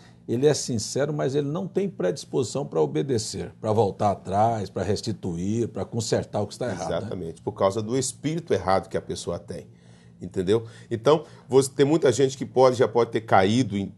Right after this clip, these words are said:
Speaker 2: todo tipo de pecado. Mesmo assim, você encontra pessoas que estão em pecado,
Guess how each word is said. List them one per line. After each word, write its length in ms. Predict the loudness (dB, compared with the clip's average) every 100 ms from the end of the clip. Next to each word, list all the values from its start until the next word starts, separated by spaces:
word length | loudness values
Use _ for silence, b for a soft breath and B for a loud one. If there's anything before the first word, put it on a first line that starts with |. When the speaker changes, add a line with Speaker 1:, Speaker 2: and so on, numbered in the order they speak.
| 8
Speaker 2:
todo 240 | 8 8
tipo 300 | -4 -8 -8
de 100 | -6
pecado. 500 | 0 0 0 -4 -4 -16 -20 -20 -16 -6
Mesmo 420 | 2 6 6 4
assim, 320 | 2 0 -2
você 240 | -4 -2 -2
encontra 520 | -4 0 0 0 -6
pessoas 720 | -2 -2 0 2 2 2 -4 b b b b b
que 60 | -6
estão 280 | 0 2 2
em 40 |
pecado, 560 | 2 -2 0 -2 -2